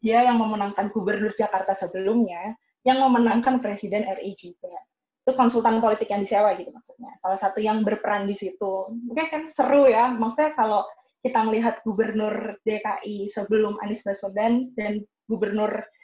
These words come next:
D K I yang Anies Baswedan itu kan sebenarnya sumber konflik yang besar ya. Tapi ternyata satu orang nih, satu orang dan tim yang memenangkan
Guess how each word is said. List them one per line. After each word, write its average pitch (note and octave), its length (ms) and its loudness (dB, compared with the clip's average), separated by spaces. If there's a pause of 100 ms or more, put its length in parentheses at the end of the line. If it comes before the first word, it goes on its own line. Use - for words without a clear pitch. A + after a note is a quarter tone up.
(140)
D G#3 160 2
K G#3 160 0
I G#3+ 160 0
yang - 80 -10
Anies G#3+ 240 -4
Baswedan G#3 480 -2
itu D4 80 -6
kan D#4+ 80 -10
sebenarnya C#4+ 400 -4 (1900)
sumber G#3+ 400 2
konflik G#3+ 560 -4
yang G3 160 -4
besar F#3+ 480 -2
ya. E3 160 -2
Tapi C4+ 400 -2
ternyata A3 320 0 (160)
satu B3 320 2
orang D#4+ 560 4
nih, D4+ 160 -2
satu A#3+ 240 -2
orang A3+ 240 2
dan A3 320 2
tim C4+ 240 0
yang A#3 80 0
memenangkan G#3 800 -6